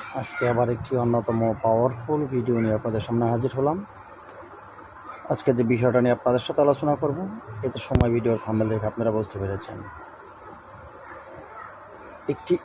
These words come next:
অন্যতম পাওয়ারফুল ভিডিও। তো বন্ধুরা, এই ধরনের ভিডিও দীর্ঘদিন যাবৎ আমার কাছে অনেকেই চেয়েছেন। আমি চাওয়ার সাথে সাথে সব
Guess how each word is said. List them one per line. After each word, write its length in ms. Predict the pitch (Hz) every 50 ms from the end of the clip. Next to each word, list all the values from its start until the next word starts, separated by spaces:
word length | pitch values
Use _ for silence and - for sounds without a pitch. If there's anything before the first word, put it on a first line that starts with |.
| - -
অন্যতম 600 | 135 135 131 135 143 151 - 175 165 170 185 202 196 - - - - - - - - - - - -
পাওয়ারফুল 580 | 123 120 120 127 127 123 - - 190 202 220 247 - - - - - - - - - - - - - 127
ভিডিও। 420 | 110 104 110 98 107 104 98 92 101 107 - - - - - - - - - - - - - - - 1077 1077 - 1077 - - - - - - - - - - - - - - - -
তো 80 | - 190
বন্ধুরা, 420 | 151 143 143 139 131 117 117 127 165 226 - - - - - - - - - - - 494 - - - - - - - - - - - - - - - -
এই 160 | - 147 151
ধরনের 380 | 147 147 147 151 160 165 170 165
ভিডিও 540 | 139 127 131 127 127 139 139 139 135 135 135
দীর্ঘদিন 800 | - 139 123 127 127 120 120 123 123 120 131 131 131 131 131 117 - 135 131
যাবৎ 360 | 117 120 113 110 113 110 107 -
আমার 220 | 110 113 113 113
কাছে 200 | 117 113 - 120
অনেকেই 340 | 113 113 113 113 - 123 120 107
চেয়েছেন। 560 | - 117 113 117 113 - 127 127 131 135 139 139 - -
আমি 420 | 110 113 113 113 110 107 107 107 110 - - - - - - - - - - - - - - -
চাওয়ার 280 | 120 123 120 123 131 127
সাথে 320 | - - 127 127 - 143
সাথে 280 | 127 - 156 156 165 151 -
সব 80 | 151